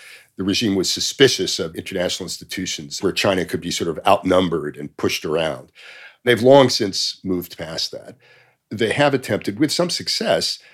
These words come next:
to increase their leverage and control over a whole variety of international institutions, particularly those that are part of the U N system.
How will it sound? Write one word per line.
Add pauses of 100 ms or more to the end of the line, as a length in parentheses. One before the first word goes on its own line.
(220)
to
increase
their
leverage
and
control
over
a
whole
variety
of (160)
international
institutions,
particularly
those
that
are
part
of
the
U
N
system.